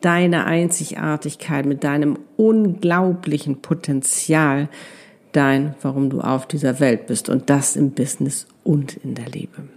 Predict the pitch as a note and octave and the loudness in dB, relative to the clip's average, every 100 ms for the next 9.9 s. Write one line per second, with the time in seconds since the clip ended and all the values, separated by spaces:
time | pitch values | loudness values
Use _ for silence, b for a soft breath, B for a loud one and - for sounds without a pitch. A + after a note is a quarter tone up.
0 | _ _ _ _ _ B B3 B3 A3 G3 | _ _ _ _ _ B -8 -4 0 4
1 | G3 G#3 G3+ G3 F3+ F3 E3+ D#3+ F3 E3 | 4 6 6 4 4 4 2 4 4 4
2 | E3 D3+ D3+ E3 D3 D3 C#3+ C#3+ - E3+ | 2 0 0 2 2 2 0 0 0 2
3 | C#3 - D#3+ D3+ - C#3 - - D3 C3+ | 2 2 2 0 0 -4 -4 0 2 2
4 | B2+ B2+ C3+ - D3 C3 C3 B2 B2 A#2+ | 2 2 2 2 0 0 0 0 0 0
5 | A#2 A#2 - C#3+ C3 C3 B2 A#2+ - B2 | 0 -2 -2 2 2 2 0 -2 -6 -4
6 | C3+ C3 - C3 B2+ B2+ B2+ A#2+ A2+ A2+ | -4 -4 -2 -2 -2 2 2 2 -2 -4
7 | - B2 - C#3 _ _ _ _ _ _ | -6 -6 -8 -12 _ _ _ _ _ _
8 | _ _ _ _ _ _ _ _ - _ | _ _ _ _ _ _ _ _ -20 _
9 | _ C#3+ C#3+ C#3 - - - - | _ -2 0 0 -2 -4 -4 -6